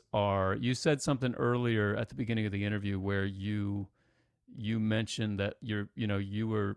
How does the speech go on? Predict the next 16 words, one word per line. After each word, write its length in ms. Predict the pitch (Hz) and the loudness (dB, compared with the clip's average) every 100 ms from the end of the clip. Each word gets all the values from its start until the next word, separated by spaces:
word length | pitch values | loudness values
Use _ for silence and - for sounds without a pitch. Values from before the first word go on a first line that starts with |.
| - | -4
providing 540 | 117 101 110 113 110 | -4 2 4 4 0
for 120 | 98 104 | -4 -4
your 140 | 95 | -4
family, 540 | 90 117 123 127 107 95 | -2 0 0 0 0 -2
but 180 | 101 | -2
at 120 | 95 - | -2 -4
some 300 | - 135 135 | 0 0 0
point 320 | - 101 - | -2 -4 -2
you 160 | 98 | -4
realized, 500 | 98 101 95 95 92 110 | -2 -2 0 -2 -2 -4
"I'm 140 | 98 | -2
not 200 | 101 - | -4 -4
providing 460 | 101 104 98 95 92 | -8 -4 -2 -2 -4
what 140 | 92 - | -6 -6
they 320 | - 92 90 90 _ - | -6 -4 -4 -8 _ -4
maybe 420 | 113 101 98 90 | 0 0 0 -4